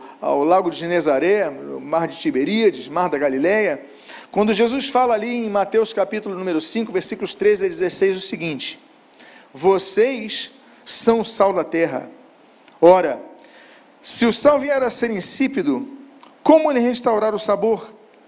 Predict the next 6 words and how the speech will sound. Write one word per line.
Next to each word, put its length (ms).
Para 240
nada 300
mais 220
presta 600
senão 440
para, 600